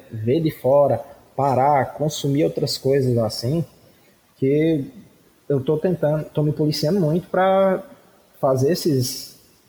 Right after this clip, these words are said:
encontrar esses gap no, no meio dessa, dessa loucura,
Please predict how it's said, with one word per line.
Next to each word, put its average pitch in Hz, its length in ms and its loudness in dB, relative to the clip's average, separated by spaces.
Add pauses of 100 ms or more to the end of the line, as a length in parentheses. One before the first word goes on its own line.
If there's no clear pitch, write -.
(200)
encontrar 135 460 0
esses 151 320 -2
gap 127 440 -2
no, 120 280 -2 (600)
no 120 120 -2
meio 117 140 2
dessa, 117 540 -2 (200)
dessa 117 240 -2
loucura, 131 640 -2